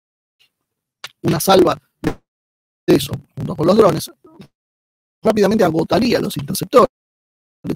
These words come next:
independientemente ahora de la capacidad real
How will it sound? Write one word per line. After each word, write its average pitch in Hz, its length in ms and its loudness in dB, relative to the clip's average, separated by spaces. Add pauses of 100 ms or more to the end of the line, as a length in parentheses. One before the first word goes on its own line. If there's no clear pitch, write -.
(240)
independientemente 226 720 0
ahora 208 260 4
de 190 140 2
la 196 260 -4 (1200)
capacidad 214 680 0
real 214 420 0